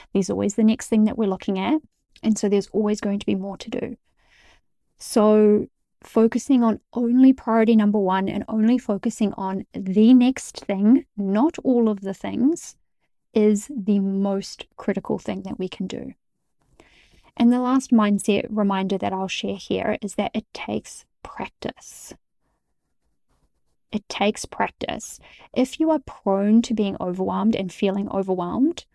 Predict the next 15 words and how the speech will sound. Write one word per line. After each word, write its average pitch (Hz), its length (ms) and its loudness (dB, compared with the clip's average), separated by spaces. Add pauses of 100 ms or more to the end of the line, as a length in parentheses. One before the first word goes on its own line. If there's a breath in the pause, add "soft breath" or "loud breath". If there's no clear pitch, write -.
(1080)
the 233 80 4
brain 233 400 4
will 262 300 4
actually 214 400 -2
have 202 140 -2
created 185 720 0
a 208 80 -4
state - 580 -6
of 190 340 -6
comfort - 460 -4
and 190 140 -6
normalcy 190 600 -2
in 190 180 -6
that 196 220 -6
feeling. 202 480 0